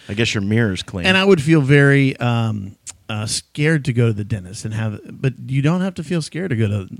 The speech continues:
Speaker 2: Doctor Luna's. I mean, they're so nice and accommodating and, and everything over there at, at Highlands Family Dentistry.
Speaker 1: Yes. Give them a shout if you are looking for a new dentist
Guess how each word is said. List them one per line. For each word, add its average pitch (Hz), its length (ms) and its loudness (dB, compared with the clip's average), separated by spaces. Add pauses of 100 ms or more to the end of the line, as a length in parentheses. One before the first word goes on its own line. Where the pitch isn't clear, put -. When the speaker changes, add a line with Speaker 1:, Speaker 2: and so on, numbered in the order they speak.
(140)
Speaker 2:
Doctor 104 260 -6
Luna's. 98 500 -6
I - 60 -8
mean, 123 180 -2
they're 139 140 0
so 180 320 -2
nice 120 540 -2
and 107 300 -6
accommodating 117 880 -2
and, 95 360 -8
and 92 300 -10
everything 98 460 -8
over 98 200 -8
there 92 200 -6
at, 92 220 -14
at 90 240 -16
Highlands 101 380 -4
Family 87 260 -10
Dentistry. 87 500 -14 (520)
Speaker 1:
Yes. 95 380 -4 (320)
Give 123 220 4
them 131 180 4
a 120 60 2
shout 113 360 4
if 104 140 -2
you 101 100 4
are 85 100 -4
looking 135 400 0
for 143 200 2
a 135 40 4
new 131 180 6
dentist 123 640 2